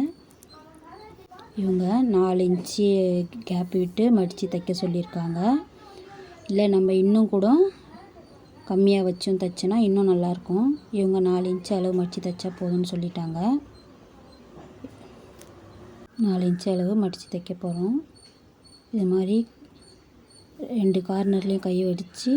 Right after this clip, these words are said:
மடிச்சு தைச்சிங்கன்னா சரியா இருக்கும். நம்ம ஒரு பக்கம் தான் தையல் போட போறோம், ரெண்டு பக்கம் போட தேவையில்ல,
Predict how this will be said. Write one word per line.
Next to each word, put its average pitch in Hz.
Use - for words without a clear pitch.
மடிச்சு 185
தைச்சிங்கன்னா 180
சரியா 185
இருக்கும். 185
நம்ம 196
ஒரு 185
பக்கம் 190
தான் 202
தையல் 190
போட 180
போறோம், 180
ரெண்டு 190
பக்கம் 185
போட 185
தேவையில்ல, 175